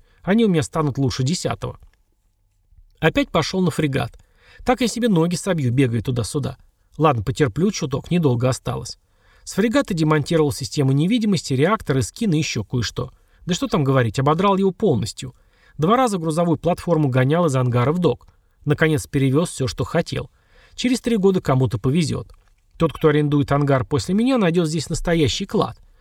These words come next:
Хоть и разукомплектованный, но корабль. Миллионов на пятнадцать потянет. Жалко было, конечно, но что делать, это след. Девчонки молчать не будут, и мой фрегат начнут искать уже завтра, если не сегодня. Ну, пусть ищут.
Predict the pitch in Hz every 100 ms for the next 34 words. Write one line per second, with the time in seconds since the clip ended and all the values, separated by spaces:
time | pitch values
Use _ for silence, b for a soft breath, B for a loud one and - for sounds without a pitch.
0 | b b 190 165 147 135 135 147 170 175
1 | 285 269 233 156 196 - 151 123 127 123
2 | _ _ _ - 170 247 277 214 135 131
3 | - 139 147 151 - 165 - 127 - -
4 | _ - 147 269 - 131 123 139 127 110
5 | 131 - B B 170 294 226 165 110 -
6 | 156 254 165 143 170 - _ _ - 147
7 | - 269 - 147 135 - 226 196 143 147
8 | 139 - 160 160 - 151 156 220 156 -
9 | 147 147 - 190 185 175 127 127 113 -
10 | 120 123 123 127 - 196 117 120 - -
11 | _ _ 143 233 - 226 - 151 - -